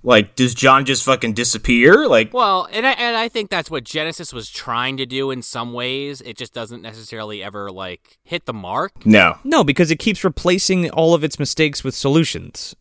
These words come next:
Speaker 3: rather than just like, "Well, we're gonna fuck this up, and then this is the repercussions." It's like, "Oh, we're just gonna keep fucking it up until we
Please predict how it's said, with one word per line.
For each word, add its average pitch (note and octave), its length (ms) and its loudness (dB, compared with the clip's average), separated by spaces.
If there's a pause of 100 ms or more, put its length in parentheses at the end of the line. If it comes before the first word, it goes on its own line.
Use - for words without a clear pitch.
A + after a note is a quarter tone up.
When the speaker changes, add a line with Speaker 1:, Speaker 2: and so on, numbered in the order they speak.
Speaker 3:
rather B2+ 340 4
than A#2 220 0
just A#2 260 -2
like, A2+ 260 0
"Well, A2+ 360 2
we're A#2 120 -2
gonna A2+ 200 0
fuck - 320 -2
this - 200 -6
up, A#2+ 280 2
and A2+ 160 -2
then G#2 100 -2
this G2+ 160 -2
is G2+ 120 -4
the F#2+ 60 -6
repercussions." G2 720 -4
It's F2 140 -8
like, G2 200 0
"Oh, C3+ 260 2
we're A2+ 160 0
just G#2 140 -10
gonna G#2 140 -6
keep C#3 320 -4
fucking C3 320 -2
it B2+ 100 -2
up D3 280 0
until A2 520 -2
we G#2+ 200 0